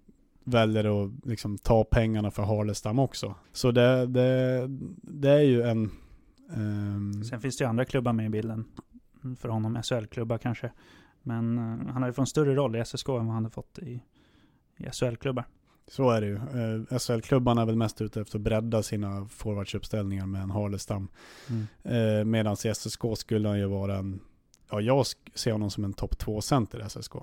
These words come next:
Speaker 1: Han, han har ju, han är ju den typen av center som S S K gillar. Den här stabila tvåvägscentern som, eh, som, eh,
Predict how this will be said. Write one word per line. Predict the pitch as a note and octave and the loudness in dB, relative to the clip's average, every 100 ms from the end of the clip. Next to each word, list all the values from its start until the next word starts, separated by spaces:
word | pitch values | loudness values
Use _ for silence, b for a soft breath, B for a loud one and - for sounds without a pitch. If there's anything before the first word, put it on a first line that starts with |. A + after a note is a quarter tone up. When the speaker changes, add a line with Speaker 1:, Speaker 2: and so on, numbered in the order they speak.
| - | -8
Speaker 1:
Han, | A#2 B2 | -8 -4
han | A2+ A#2+ | -2 0
har | A2+ D3 C3 | 4 4 6
ju, | A#2 G#2 - _ | 4 2 -4 _
han | B2 B2+ | -4 -2
är | D#3+ D#3+ C3+ | 2 4 6
ju | A#2 | 4
den | G#2+ G#2+ G#2 G2+ | 2 0 0 -4
typen | - C3+ - G#2+ | 0 0 0 -4
av | G2+ | -4
center | - A2 G2+ G2 | -2 -4 -4 -6
som | G2+ G#2 | -6 -6
S | - | -8
S | A2+ | -8
K | - | -4
gillar. | G#2 A2 A2+ A2+ F#2 - - | -2 0 2 0 0 -8 -6
Den | G#2+ | -4
här | G#2 G2+ C3 _ B B B B | -4 -6 -12 _ B B B B
stabila | - - A2+ A#2 A2+ G#2+ | -10 -2 0 2 2 0
tvåvägscentern | G2+ - A2+ A2 G2+ - A2+ G#2 - G2 G2 | -4 -2 0 0 -2 -2 -2 -2 -4 -6 -6
som, | - G2 G2 G2 - - | -6 -6 -4 -6 -10 -8
eh, | G2 A#2 A2+ G#2+ | -2 2 2 2
som, | G#2 A#2 A2 G#2+ | 0 0 2 2
eh, | A2 | 0